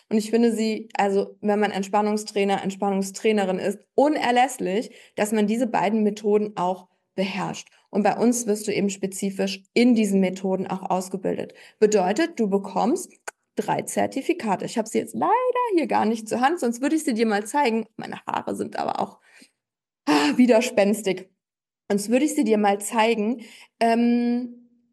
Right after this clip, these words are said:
aber hab sie jetzt leider gerade nicht hier. Ich, äh, guck mal, ob ich sie, ob ich sie vielleicht auf Instagram oder so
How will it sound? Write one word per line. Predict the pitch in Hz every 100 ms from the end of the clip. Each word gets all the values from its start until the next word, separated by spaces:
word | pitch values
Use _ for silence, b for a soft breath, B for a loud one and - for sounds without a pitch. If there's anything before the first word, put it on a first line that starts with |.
| _ -
aber | 214 208
hab | 214
sie | -
jetzt | 202 190
leider | 185 175
gerade | 175 180 196
nicht | 190 196
hier. | 202 208 -
Ich, | - 285 285 -
äh, | 220 214 214
guck | 349 359
mal, | 277 214
ob | - 208
ich | 220 -
sie, | 208 208 202 190
ob | 196
ich | 202
sie | 202
vielleicht | 196 180 185 185
auf | -
Instagram | 208 - 208 202 190 185
oder | 180 175
so | 175 185